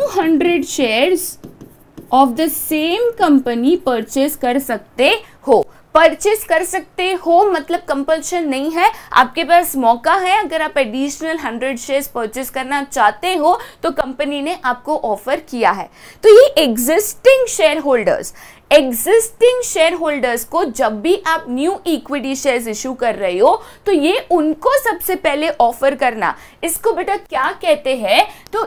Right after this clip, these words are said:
इस कॉन्सेप्ट को कहते हैं राइट्स इशू। क्या कहते हैं बेटा इस कॉन्सेप्ट को? राइट्स इशू।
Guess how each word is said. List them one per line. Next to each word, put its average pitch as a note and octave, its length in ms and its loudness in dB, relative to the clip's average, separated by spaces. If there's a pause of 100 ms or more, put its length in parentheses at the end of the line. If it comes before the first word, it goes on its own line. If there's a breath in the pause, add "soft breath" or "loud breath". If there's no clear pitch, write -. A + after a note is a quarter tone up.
(100)
इस A4 180 -4
कॉन्सेप्ट D#4 500 -2
को E4 140 -2
कहते B3 400 -4
हैं D#4+ 220 -4
राइट्स A3+ 640 -2 (360 loud breath)
इशू। A#3 360 -2 (300)
क्या D4 180 0
कहते C#4+ 340 -2
हैं C#4 160 0
बेटा C4 160 -4
इस C4+ 160 -2
कॉन्सेप्ट A#3 540 -6
को? G#4 140 2 (300 loud breath)
राइट्स A#3+ 560 -2 (120)
इशू। A3+ 280 -2